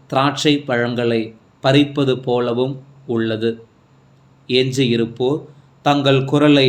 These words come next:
உயர்த்தி மகிழ்ச்சியால் ஆர்ப்பரிக்கின்றனர். ஆண்டவரின் மாட்சி பற்றி மேற்கிலிருந்து ஆரவாரம் செய்கின்றனர். ஆதலால் கீழ் திசையில் ஆண்டவரை பெருமைப்படுத்துங்கள்.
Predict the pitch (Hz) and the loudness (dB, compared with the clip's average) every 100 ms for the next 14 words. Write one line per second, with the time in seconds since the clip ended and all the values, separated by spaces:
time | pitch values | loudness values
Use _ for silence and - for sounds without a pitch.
0 | 123 120 127 127 - 127 104 - _ _ | 2 0 0 -2 -2 -4 -4 -8 _ _
1 | _ 117 123 156 151 147 135 120 107 110 | _ -4 2 2 2 0 0 0 -2 -6
2 | - 120 139 135 127 123 - 113 110 110 | -6 0 0 0 -2 -2 -4 -6 -4 -6
3 | 107 123 - - _ _ _ - 127 151 | -6 -8 -10 -20 _ _ _ -4 0 2
4 | 147 143 143 147 143 139 127 127 135 - | 2 2 4 2 0 -8 -2 0 0 0
5 | 139 135 135 139 135 135 135 - - _ | 0 0 -4 -2 0 -2 -6 -14 -20 _
6 | 113 131 151 143 147 135 139 139 127 120 | -4 2 2 2 0 2 2 0 0 -2
7 | 107 - _ - 123 143 147 135 123 123 | -4 -12 _ -8 0 2 4 4 2 2
8 | 147 139 127 120 117 107 107 107 110 - | -2 -4 -4 -4 -4 -6 -6 -6 -8 -10
9 | _ _ _ _ _ _ 110 110 107 107 | _ _ _ _ _ _ -2 0 0 -2
10 | 101 120 143 - - _ _ - 151 151 | -2 -2 -4 -12 -20 _ _ 0 4 4
11 | 135 127 123 131 120 113 104 - - 123 | 4 0 -2 0 0 -2 -4 -14 -4 0
12 | 143 139 135 131 120 110 - - - 135 | 0 2 2 2 2 -2 -6 -16 -2 2
13 | 147 143 127 123 113 110 120 110 110 | 2 2 0 -2 -6 -6 -10 -8 -6